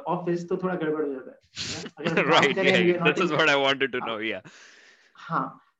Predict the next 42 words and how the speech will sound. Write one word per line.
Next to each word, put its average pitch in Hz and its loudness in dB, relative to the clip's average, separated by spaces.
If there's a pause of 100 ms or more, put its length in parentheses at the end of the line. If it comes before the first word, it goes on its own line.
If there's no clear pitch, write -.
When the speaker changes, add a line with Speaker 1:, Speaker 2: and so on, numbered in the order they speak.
Speaker 1:
तो 220 0
हम 202 0
लोग 233 4
अगर 226 4
अपने 226 2
लीड 202 0
को 233 0
नहीं 208 2
बताएंगे 185 0
कि 185 -4
हम 180 0
काम 165 -2
कर 175 -2
रहे 180 -4
हैं, 262 -6
तो 247 -4
ये 220 4
<laughs> 220 -2
मतलब 214 -2
कुछ 220 -2
होगा 220 2
नहीं, 202 -2
आपको 185 -6
प्रमोशन 185 -2
नहीं 196 -6
मिलेगा, 151 -4
क्या 175 -4
फायदा 147 -8
है? 170 -16
तो 208 -12 (400)
again, 180 -2 (180)
वही 180 -2
चीज़। - -6
<laughs> 208 -8 (760)
करना 190 0
तो 294 0
पड़ेगा, 226 0
but 220 0
जिन, 226 -2
just 220 -2
be 247 4
aware 185 0